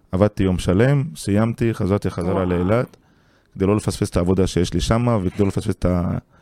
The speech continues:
Speaker 1: את הרעיון העבודה ואת ה-, ואת יום התרשמות. נהנה ממני דניאל, אהב, אה, התפטרתי מאילת, עברתי לתל אביב.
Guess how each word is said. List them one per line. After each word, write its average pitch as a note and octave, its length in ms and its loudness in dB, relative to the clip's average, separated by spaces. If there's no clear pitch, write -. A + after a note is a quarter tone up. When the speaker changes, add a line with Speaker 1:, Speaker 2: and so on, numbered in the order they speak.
Speaker 1:
את - 120 -4
הרעיון F#2 220 2
העבודה F#2 360 2
ואת F2+ 220 -2
ה-, F2 220 0
ואת F2+ 120 -2
יום F#2 100 0
התרשמות. - 520 -6
נהנה A#2 320 2
ממני A2+ 340 6
דניאל, F2 420 2
אהב, F#2 300 2
אה, - 60 -6
התפטרתי A#2 480 2
מאילת, G2+ 460 2
עברתי G2+ 340 0
לתל F#2 240 2
אביב. E2+ 280 2